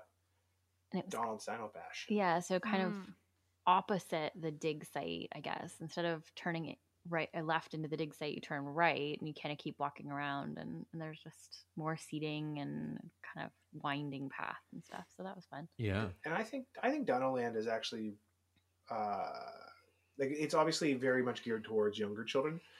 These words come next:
Speaker 2: um, and with that has more seating and has more kind of,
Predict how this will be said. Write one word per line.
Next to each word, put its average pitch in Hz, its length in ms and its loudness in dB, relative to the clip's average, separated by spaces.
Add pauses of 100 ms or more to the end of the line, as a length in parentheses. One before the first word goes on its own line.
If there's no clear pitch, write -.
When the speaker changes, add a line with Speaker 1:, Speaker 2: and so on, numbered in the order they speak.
(260)
Speaker 2:
um, 107 480 2
and 123 280 -2
with 135 240 8
that 117 220 6
has 110 260 0
more 104 160 -2
seating 113 400 -2
and 104 100 -6
has 107 240 -4
more 107 280 0
kind 104 160 -2
of, 98 240 -4